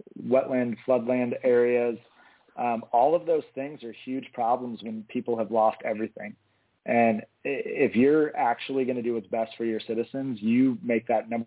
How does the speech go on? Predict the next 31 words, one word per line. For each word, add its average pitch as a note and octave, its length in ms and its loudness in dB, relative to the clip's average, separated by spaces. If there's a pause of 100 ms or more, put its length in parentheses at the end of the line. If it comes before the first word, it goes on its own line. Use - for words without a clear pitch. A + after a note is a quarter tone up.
one A#2 260 0
priority, G2+ 760 -4 (460)
you A2+ 80 2
know, A2 160 4
and A2 160 0
you B2 120 4
come B2+ 220 0
in B2 140 2
and A2+ 140 0
you A2 100 2
do G#2+ 140 0
whatever A2 280 -2
you B2 160 2
can A#2+ 260 -4
to G#2+ 60 -2
get G#2 160 -4
that G#2+ 160 -4
taken G#2+ 200 -6
care G#2+ 180 -4
of. F#2+ 80 -6
You G#2+ 160 0
let G#2+ 140 -2
the A2 80 -4
Red G#2+ 400 -2
Cross C3+ 480 2
in, A#2+ 260 -4 (260)
you A2+ 280 -4
let, G#2+ 260 -4 (240)
you B2+ 140 -2
know, G#2 120 -6 (240)
federal A#2+ 320 2